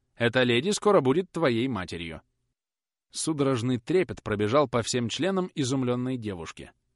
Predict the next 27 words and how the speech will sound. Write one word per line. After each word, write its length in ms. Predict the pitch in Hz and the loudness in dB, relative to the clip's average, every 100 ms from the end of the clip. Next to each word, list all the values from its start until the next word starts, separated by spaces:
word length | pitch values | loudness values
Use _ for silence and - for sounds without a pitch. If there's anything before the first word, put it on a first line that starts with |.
| _ _ _ _ _ | _ _ _ _ _
и 100 | 95 | -6
она 260 | 92 107 | -4 -2
смотрела 540 | 110 107 95 113 123 117 | -4 -6 -4 -2 0 0
на 120 | 104 | -2
прекрасную 600 | 101 92 110 113 110 101 | -6 -2 0 0 -2 -4
даму 300 | 113 170 131 | 0 0 -2
с 80 | 104 | -4
глубоким 460 | 107 117 131 135 | -2 0 -2 -2
удивлением, 680 | 135 135 139 175 143 90 67 - _ _ _ | -2 -2 -2 -4 -4 -8 -12 -20 _ _ _
любопытством 800 | 95 85 87 - 180 - 85 76 _ _ _ _ _ _ - | -10 -6 -8 -6 -6 -6 -10 -14 _ _ _ _ _ _ -14
и 100 | 131 | -10
каким-то 540 | 120 120 117 110 101 _ _ _ | -6 -6 -4 -6 -8 _ _ _
неопределённым 840 | 131 107 95 92 98 92 90 92 | -6 -6 -6 -8 -8 -8 -8 -10
страхом. 480 | - 113 95 76 - _ _ _ _ _ _ _ _ _ _ _ - | -10 -10 -10 -12 -18 _ _ _ _ _ _ _ _ _ _ _ -2
Потом 340 | 110 170 233 | -2 0 2
она 180 | 175 175 | 4 4
вдруг 280 | 143 147 113 | 4 2 2
бросилась 500 | 165 214 196 185 - | 4 4 4 2 2
на 140 | 139 | -2
грудь 240 | 127 175 143 | 2 2 4
будущей 480 | 139 131 117 - 107 | 2 2 0 -2 -2
матери 420 | 190 196 180 160 _ _ _ | -2 0 -2 -4 _ _ _
и, 100 | - | -2
заливаясь 500 | 113 127 131 147 127 | 2 4 8 8 6
горькими 400 | 110 135 - 117 | 6 4 4 -2
слезами, 540 | 104 95 95 135 190 175 | -2 -4 -2 -2 -2 -4
вскрикнула: 640 | - 117 107 101 78 71 | -6 -6 -8 -8 -14 -14